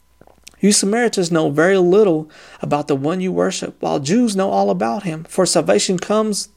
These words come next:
through the Jews. But the time is coming, indeed it is here now, when true worshipers will worship the Father in spirit and in truth. And the Father is looking for those who will worship him this way."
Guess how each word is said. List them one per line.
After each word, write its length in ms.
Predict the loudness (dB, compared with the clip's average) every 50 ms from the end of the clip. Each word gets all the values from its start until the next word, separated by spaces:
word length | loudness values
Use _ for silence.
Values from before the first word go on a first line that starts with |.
| _ _
through 160 | 2 2 4
the 140 | 4 2 2
Jews. 460 | 2 0 0 0 -2 -6 -10 -14 -14 _ _ _ -20 -20 -20 -20 -4
But 120 | _ 0 0
the 80 | 0
time 360 | 0 -2 -4 -2 -2 -2 -2 -2
is 120 | -4 -4
coming, 400 | -6 -6 -6 -4 -4 -6 -6 -6
indeed 400 | -6 -6 -2 -2 -2 -2 -2 -2
it 120 | 0 0
is 140 | 0 0 0
here 220 | 0 0 0 0 0
now, 460 | 0 -2 -2 -2 -4 -6 -10 -16 -20 _ _ _ _ -20 -20 -20 -6 _
when 140 | 0 0
true 260 | 0 2 2 4 4 4
worshipers 600 | 4 2 0 0 -2 -6 -4 -2 -2 -2 -2 -2
will 120 | -4 -4
worship 320 | -2 -2 -2 -2 -4 -4 -4
the 100 | -6 -6
Father 320 | -4 -2 -2 -2 -2 -2
in 160 | -4 -4 -6
spirit 480 | -6 -6 -6 -2 0 2 4 4 2 0
and 120 | -2 -4 -4
in 100 | -4 -6
truth. 520 | -8 -4 0 0 0 0 -2 -6 -14 -20 -20 _ _ _ _ _ -20 -20 -20 -20 -20 -8 -4
And 140 | 0 0
the 60 | 0 0
Father 400 | 0 0 0 0 2 4 4 4
is 120 | 4 2
looking 260 | 0 -2 -2 -4 -4
for 120 | -4 -2 0
those 300 | 2 2 2 2 0 2
who 80 | 2
will 120 | 2 2 2
worship 380 | 2 0 0 -2 -6 -8 -8
him 160 | -8 -6 -4
this 260 | -4 -4 -6 -6 -8 -8
way." 320 | -10 -10 -10 -12 -14 -16